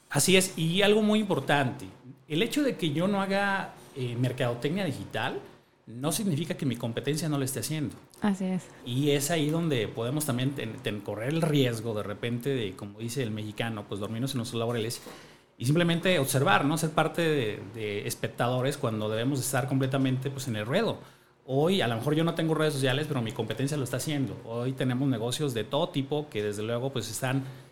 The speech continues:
Speaker 1: en esa, en esa parte de conservar o fidelizar al cliente, y parte de la estrategia, pues, es incorporar la tecnología.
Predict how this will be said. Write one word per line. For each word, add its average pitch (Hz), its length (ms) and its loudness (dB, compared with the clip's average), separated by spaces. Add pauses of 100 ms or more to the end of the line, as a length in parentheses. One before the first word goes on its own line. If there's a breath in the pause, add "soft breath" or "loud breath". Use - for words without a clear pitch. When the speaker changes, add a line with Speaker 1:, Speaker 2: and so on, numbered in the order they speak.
Speaker 1:
en 117 120 -2
esa, 131 320 2
en 123 100 0
esa 156 220 0
parte 151 240 2
de 139 100 2
conservar 127 600 0
o 156 40 2
fidelizar 120 500 0
al 139 120 0
cliente, 139 460 0 (380 loud breath)
y 104 140 -12
parte 110 280 -2
de - 20 0
la 170 80 0
estrategia, 135 480 -2
pues, 127 100 -2
es 117 140 -4
incorporar 123 560 0
la 151 160 0
tecnología. 123 640 -6